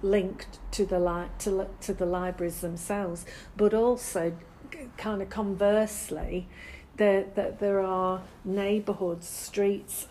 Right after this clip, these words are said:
backing onto the canal where people, I mean, it's already happened this morning. We've talked to two families this morning who live overlooking the canal, who will wa-, who, who will want to come on, on the boat.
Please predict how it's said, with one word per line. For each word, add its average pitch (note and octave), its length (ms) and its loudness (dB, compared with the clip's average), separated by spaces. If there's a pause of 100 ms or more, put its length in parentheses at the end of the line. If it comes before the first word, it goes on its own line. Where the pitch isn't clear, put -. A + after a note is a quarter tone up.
backing F#3+ 540 -2
onto F#3+ 400 -2
the F3+ 100 -2
canal F#3 720 -4 (340)
where F#3 560 2 (480)
people, G3 580 0
I G#3 60 -6
mean, G3 220 0
it's G3+ 180 -8
already F#3+ 400 2
happened F3 420 -6
this E3+ 200 -6
morning. F#3+ 280 -4
We've E3 160 -8
talked F3 280 -6
to - 80 -18
two F#3+ 220 2
families E3 460 -6
this F3 220 -10
morning F#3 500 -6 (260)
who F#3 200 6
live F#3 400 4 (160)
overlooking F#3+ 760 2
the E3+ 100 -4
canal, F3 600 -6 (320)
who G3+ 220 8
will F#3+ 200 6
wa-, F#3+ 200 -2 (180)
who, F#3+ 380 2
who G3+ 100 2
will F#3+ 240 0
want F#3+ 320 -4
to F#3+ 140 -4 (400)
come G#3+ 200 2
on, F#3 400 -2
on F#3+ 220 -2
the F3+ 60 -4
boat. G#3 640 0